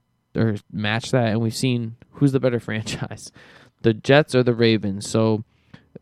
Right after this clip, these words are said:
the Jets are, you know, overpaying on some guys, but they're trying to kickstart Sam Darnold's development and try to bust into this win now mode, which to me, if I'm them, I'm still waiting in the cut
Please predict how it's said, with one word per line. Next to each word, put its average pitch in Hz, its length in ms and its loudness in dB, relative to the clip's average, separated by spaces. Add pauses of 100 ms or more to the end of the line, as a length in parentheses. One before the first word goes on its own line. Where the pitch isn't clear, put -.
the 127 80 -2
Jets 131 300 2
are, 120 180 4
you 127 160 -2
know, 110 200 2
overpaying 120 500 2
on 113 120 -2
some 120 140 -6
guys, 110 280 0
but 113 100 -2
they're 117 100 0
trying 123 240 0
to 104 300 -2
kickstart 107 580 -2 (1080)
Sam 113 280 -4
Darnold's 104 320 0
development 104 600 -6
and 101 80 -14
try 104 180 -6
to 98 140 -4
bust 104 340 -6
into 104 120 -8
this 101 200 -10
win 104 180 -10
now 98 140 -8
mode, 104 220 -4
which 110 160 -4 (300)
to 135 100 -2
me, 185 180 2
if 135 100 2
I'm 135 180 4
them, 127 200 2
I'm 120 100 2
still 135 260 6
waiting 113 320 4
in 110 80 -4
the 104 80 -4
cut 107 400 0